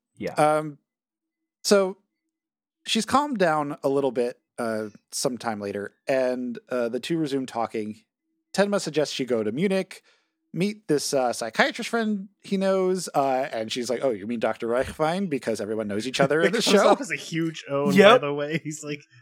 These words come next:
Speaker 3: "Have you considered your mental health lately?"
Speaker 2: <laughs> Uh, and, uh, like, Tenma's like, "How do you know him?" Uh, he just lays it out for her that, like, go to him,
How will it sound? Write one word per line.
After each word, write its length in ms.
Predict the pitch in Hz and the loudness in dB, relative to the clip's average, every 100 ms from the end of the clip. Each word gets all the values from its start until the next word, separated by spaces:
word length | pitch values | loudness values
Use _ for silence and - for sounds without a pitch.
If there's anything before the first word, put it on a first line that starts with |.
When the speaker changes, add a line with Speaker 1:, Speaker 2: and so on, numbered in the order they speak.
| - | 2
Speaker 3:
"Have 140 | 196 | 2
you 120 | 294 339 | 4 0
considered 480 | 311 202 185 185 - | 0 -2 -4 -4 -6
your 80 | 143 | -6
mental 300 | 180 151 123 | -6 -6 -12
health 220 | 135 180 - | -10 -10 -6
lately?" 460 | - - 240 226 - 285 - - 554 - 494 - 480 | -4 -4 0 0 0 -6 -4 2 2 2 -4 -2 0
Speaker 2:
<laughs> 1160 | 392 - - 381 - 302 349 - 311 - 311 330 - 254 262 262 254 220 - | 0 0 2 0 2 -2 -2 0 -2 0 -2 -2 -6 -12 -8 -6 -6 -6 2
Uh, 460 | 160 160 160 156 170 | 4 6 4 2 0
and, 520 | 165 151 147 147 147 196 | 2 4 4 0 -2 0
uh, 100 | 151 | 2
like, 260 | 147 147 127 | 4 2 0
Tenma's 280 | - 131 131 | 0 2 2
like, 120 | 135 | 0
"How 100 | 160 | -2
do 80 | 330 | -2
you 120 | 330 | -4
know 180 | 302 311 | -6 -8
him?" 100 | 165 - 170 - | -10 -14 -14 -4
Uh, 380 | - 143 139 139 135 - _ _ _ | 2 4 4 0 -4 -14 _ _ _
he 180 | - 190 | -6 -2
just 180 | 233 202 | -2 2
lays 200 | 190 165 | 2 2
it 80 | 156 | 2
out 240 | 147 156 _ _ _ | 2 -2 _ _ _
for 140 | - 135 | 0 0
her 280 | 127 127 123 | 2 0 0
that, 160 | 123 | 0
like, 180 | 127 123 _ _ | 0 -2 _ _
go 120 | 151 | 2
to 60 | 165 | 4
him, 360 | 139 135 135 | 4 2 0